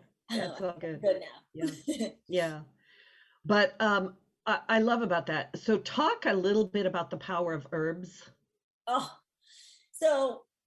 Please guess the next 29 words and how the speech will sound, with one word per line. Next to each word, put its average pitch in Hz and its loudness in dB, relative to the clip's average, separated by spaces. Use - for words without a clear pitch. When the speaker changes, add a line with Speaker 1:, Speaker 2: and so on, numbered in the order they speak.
Speaker 2:
I 214 2
am 262 0
an 220 -2
herbalist 208 -2
by 190 0
trade. 175 -6
And 208 0
so 202 2
I 202 4
love 208 0
my 196 -4
plants. 160 -12
Part 220 2
of 269 2
the 262 4
reason 226 -4
why 202 0
I 190 -6
love 190 -6
them, 185 0
<clears throat> 190 -4
I'm 220 -2
sorry, 208 -4
my 175 -8
voice 196 -4
is 208 -14
going, 196 -6
but 156 -8
I'm, 160 -12